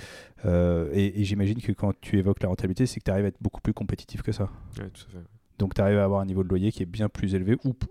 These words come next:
Speaker 1: au moins plus élevé. Euh, et c'est toi qui prends un bail ?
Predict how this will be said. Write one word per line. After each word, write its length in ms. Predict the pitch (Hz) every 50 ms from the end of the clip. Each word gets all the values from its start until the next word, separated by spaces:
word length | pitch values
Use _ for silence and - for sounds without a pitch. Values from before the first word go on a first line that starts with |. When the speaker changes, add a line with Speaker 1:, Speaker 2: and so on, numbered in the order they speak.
| -
Speaker 1:
au 120 | - - 117
moins 160 | 113 110 110
plus 240 | - - 107 92 95
élevé. 360 | 90 92 95 104 120 143 151 - _ - - - - - - - - - - - - _ -
Euh, 360 | 95 92 90 90 90 92 95
et 100 | - 110
c'est 140 | 107 - 113
toi 260 | - - - 139 139
qui 160 | - - -
prends 180 | - - - 113
un 60 | 104
bail ? 260 | 104 120 127 135 143